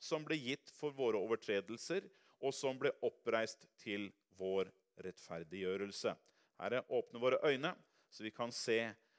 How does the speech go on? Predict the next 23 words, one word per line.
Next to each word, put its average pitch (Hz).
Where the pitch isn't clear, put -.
at 92
livet 98
ikke -
er 104
kjipt, -
men -
at -
du 104
har 104
gitt 101
det 104
innhold 98
og 117
mening, 107
utfordring 135
og 101
spenning. 85
I 143
det 156
avsnittet 143
her 147
sånn, 170
så 147